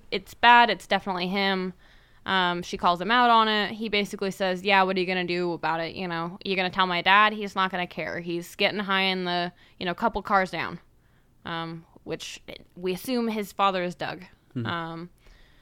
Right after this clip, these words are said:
Speaker 1: anyway, so his father doesn't give a shit. What, what are you gonna do about it? So there's no, um, there's nothing she can really do in that moment until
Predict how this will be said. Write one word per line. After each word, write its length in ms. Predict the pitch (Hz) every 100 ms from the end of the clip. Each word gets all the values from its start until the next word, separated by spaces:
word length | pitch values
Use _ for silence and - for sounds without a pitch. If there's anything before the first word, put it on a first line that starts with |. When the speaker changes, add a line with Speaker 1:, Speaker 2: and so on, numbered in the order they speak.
| _ _ _ _ - _
Speaker 1:
anyway, 340 | - 226 170 170
so 640 | - 208 196 190 185 185 - _ _ _ _ _ _
his 160 | 208 220
father 260 | 233 226
doesn't 180 | 214 202
give 140 | 196
a 60 | 196
shit. 380 | - 185 - 214
What, 200 | 202 -
what 120 | 226
are 40 |
you 80 | 208
gonna 160 | 196 180
do 100 | 175
about 220 | - 98
it? 140 | - -
So 340 | 208 180 185
there's 240 | 196 196
no, 580 | 214 226 233 226 220 208
um, 540 | - 196 185 175 180 185 _ - _ _ _ -
there's 140 | 226
nothing 260 | 254 247 233
she 120 | 233
can 160 | 214 202
really 180 | 196
do 200 | 202 330
in 100 | 285
that 140 | 233 180
moment 320 | 196 196 170
until 540 | 214 - 208 226 214